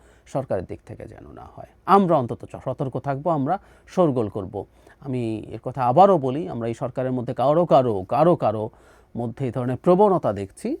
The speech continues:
তারা কোনো না কোনোভাবে এই সরকারের হয়ে, আহ, তারা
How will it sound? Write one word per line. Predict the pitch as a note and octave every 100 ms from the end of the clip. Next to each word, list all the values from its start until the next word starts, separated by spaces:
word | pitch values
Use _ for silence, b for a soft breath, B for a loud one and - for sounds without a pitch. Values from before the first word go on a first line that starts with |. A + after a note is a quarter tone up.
| -
তারা | A2 G#2 G#2+
কোনো | C4 C4+
না | B3+
কোনোভাবে | A3 F#3 D3+ C3+ B2 A2+ -
এই | B2+
সরকারের | A#2 B2 A2 - G#2+ G2+ - b b b b _
হয়ে, | - C3 A2 F#2+ - _ _ _ -
আহ, | - F#2+ G#2
তারা | A#2+ G#2